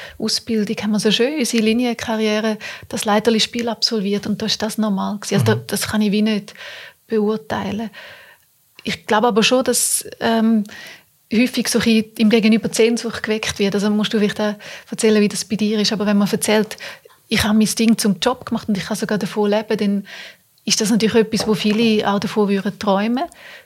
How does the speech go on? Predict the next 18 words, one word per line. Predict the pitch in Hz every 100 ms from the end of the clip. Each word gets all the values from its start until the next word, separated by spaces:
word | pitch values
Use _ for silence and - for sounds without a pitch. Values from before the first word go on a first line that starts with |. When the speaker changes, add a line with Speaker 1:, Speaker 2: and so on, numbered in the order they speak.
| _ _
Speaker 1:
Aber | - 202 196 -
ganz | 214 202
viele | 220 202
wüssten | 185 - -
gar | 196
nicht, | 185
was | 214 202
es | 208
denn | - 190 185
wäre. | 208 277
Also | 180 120
Speaker 2:
Mhm. |
Speaker 1:
da | 214
müssen | 202 196 220
wir | 202 185
eigentlich | - 208 -
sofort | 214 208 233
zurückfragen. | - - - - 233 220